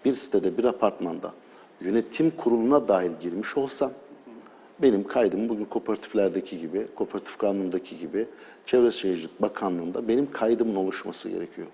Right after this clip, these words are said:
Ben siteye eğer zarara uğratırsam, yönetici siteye zarar uğratırsa, gerek yönetim kurulu, gerek yönetim, hizmet veren yönetim şirketi zarara uğratırsa, örnek bu zimmet anlamında da değil sadece.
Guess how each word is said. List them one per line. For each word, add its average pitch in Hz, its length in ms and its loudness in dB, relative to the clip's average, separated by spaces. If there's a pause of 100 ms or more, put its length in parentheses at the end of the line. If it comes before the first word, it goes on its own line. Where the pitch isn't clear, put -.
(460)
Ben 120 240 4
siteye 156 400 4
eğer 117 220 8
zarara 110 480 4
uğratırsam, 101 720 0 (500)
yönetici 117 440 0
siteye 113 360 4
zarar 90 320 2
uğratırsa, 87 440 0
gerek 131 340 6 (140)
yönetim 110 380 0
kurulu, 143 260 0
gerek 123 360 2
yönetim, 95 400 -2
hizmet 110 380 0
veren 110 160 4
yönetim 110 400 0
şirketi - 480 -12 (440)
zarara 143 460 8
uğratırsa, 107 760 2 (600)
örnek 107 340 2
bu 117 60 2
zimmet 120 580 0
anlamında 113 460 4
da 101 160 0
değil 107 240 4
sadece. 82 500 -6